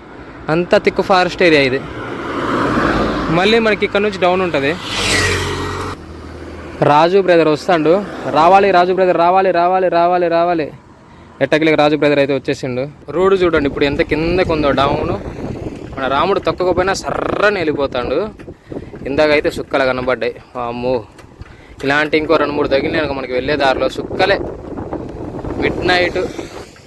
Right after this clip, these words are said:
మిట్ట మధ్యాహ్నం టైమ్ ఒకటిన్నర అవుతుంది. ఇది దాటిన తర్వాత ఒక ఊరు వస్తుంది, అక్కడ భోజనం చేద్దామని మేము అనుకుని వస్తా ఉంటే ఇలాంటి పెద్ద పెద్ద కొండలు అయితే తగులుతున్నాయి. ఇంకొక త్రీ కిలోమీటర్స్ వెళ్తే మనకి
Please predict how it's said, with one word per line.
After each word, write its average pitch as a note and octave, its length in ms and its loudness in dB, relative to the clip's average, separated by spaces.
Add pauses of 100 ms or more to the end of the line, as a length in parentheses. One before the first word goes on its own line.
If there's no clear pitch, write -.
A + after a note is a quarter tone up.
(1400)
మిట్ట - 280 0 (160)
మధ్యాహ్నం F#3 500 0 (100)
టైమ్ F3 260 0 (140)
ఒకటిన్నర D#3 440 -2
అవుతుంది. D#3 420 0 (1400)
ఇది D3+ 180 0
దాటిన A#3 380 2
తర్వాత G3+ 280 2
ఒక F#3+ 120 -4 (100)
ఊరు G#3 120 2
వస్తుంది, F#3+ 220 -4
అక్కడ F3 160 -4 (100)
భోజనం G3 300 0
చేద్దామని F3+ 320 -2
మేము F3+ 240 0
అనుకుని F3 240 -2
వస్తా D#3 260 0 (160)
ఉంటే D#3+ 200 -4
ఇలాంటి D#3+ 280 2
పెద్ద - 140 -4 (100)
పెద్ద F3+ 120 2
కొండలు E3 340 2
అయితే E3 100 2
తగులుతున్నాయి. C3+ 600 0 (1200)
ఇంకొక D3+ 320 2 (100)
త్రీ F3 120 4
కిలోమీటర్స్ G3+ 500 4
వెళ్తే F#3 200 6 (420)
మనకి E3 320 2